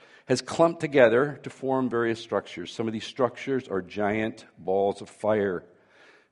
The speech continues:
nuclear explosions that are devouring themselves and emitting huge amounts of radiation in the process. In certain places, these giant fireballs and other more loosely organized structures have clumped together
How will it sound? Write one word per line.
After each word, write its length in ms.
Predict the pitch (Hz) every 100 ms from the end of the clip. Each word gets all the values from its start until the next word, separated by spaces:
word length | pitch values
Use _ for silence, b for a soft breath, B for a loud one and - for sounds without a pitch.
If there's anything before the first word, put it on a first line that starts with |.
| -
nuclear 420 | 113 - 113 110
explosions 1040 | 104 - - - 113 123 127 131 120 117
that 160 | 120 104
are 100 | 101
devouring 640 | 98 95 107 120 139 139
themselves 840 | 127 120 - 120 117 117 123 110 -
and 100 | 98
emitting 460 | 101 110 110 110
huge 520 | 110 - 139 143 143 120
amounts 420 | 110 101 98 95
of 80 | 85
radiation 720 | 92 92 92 90 - 90 90
in 100 | 90
the 80 | 90
process. 800 | - 107 101 - - - - - _ _ _ _ B B B B
In 100 | 113
certain 260 | - 202 202
places, 600 | 131 117 113 160 165 160
these 280 | 127 127 123
giant 580 | - 127 127 131 131 -
fireballs 880 | 131 131 117 107 101 104 135 - - b b b b b
and 140 | 117 123
other 280 | 139 160
more 280 | 156 139 131
loosely 460 | 131 139 - 135 135
organized 580 | 131 127 127 123 117 -
structures 680 | - 120 - 127 131 131
have 300 | - 117 110
clumped 360 | - - 160 160
together 560 | 151 127 101 104 143